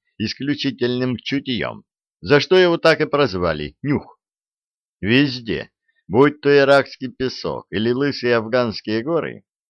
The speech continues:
Нюх отыскивал вражеский след. Джош приводил группу ровно к тому самому месту, где скрывался враг. Словно бы по запаху,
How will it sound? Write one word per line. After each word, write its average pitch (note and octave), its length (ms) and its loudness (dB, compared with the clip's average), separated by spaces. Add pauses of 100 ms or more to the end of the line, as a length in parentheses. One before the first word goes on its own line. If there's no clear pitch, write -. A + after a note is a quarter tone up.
(200)
Нюх D3+ 400 2
отыскивал C#3 760 -2
вражеский F#2 680 -4
след. C2+ 340 -14 (960)
Джош E3 380 4
приводил C#3 420 2
группу B2+ 540 -2 (220)
ровно A#2+ 480 2
к - 80 -12
тому B2+ 260 0
самому G2+ 560 0
месту, D3 460 -2
где A2 180 -4
скрывался B2 920 -2 (220)
враг. E2 300 -4 (720)
Словно D3+ 540 2
бы D3+ 120 -2
по D3+ 220 2
запаху, B2 760 2